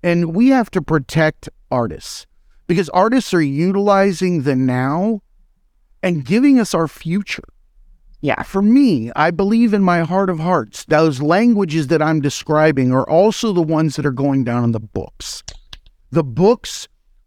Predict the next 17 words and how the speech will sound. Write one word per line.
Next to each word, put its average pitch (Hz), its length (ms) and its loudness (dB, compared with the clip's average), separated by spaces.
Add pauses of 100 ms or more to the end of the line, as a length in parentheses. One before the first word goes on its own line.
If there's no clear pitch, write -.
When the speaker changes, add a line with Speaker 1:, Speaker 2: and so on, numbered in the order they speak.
(160)
Speaker 1:
are 156 200 4
what 151 300 0
we're 175 180 -2
following 127 800 0 (800)
as 180 260 -2
a 160 80 -2
society. 135 840 -2 (680)
Entertainment 208 1000 0 (1160)
that 180 140 2
is 175 160 -2
created 180 560 0
from 165 200 0
the 127 100 0
heart 139 380 -2 (580)
writes 202 760 -4 (460)
our 190 240 0
future. - 480 -4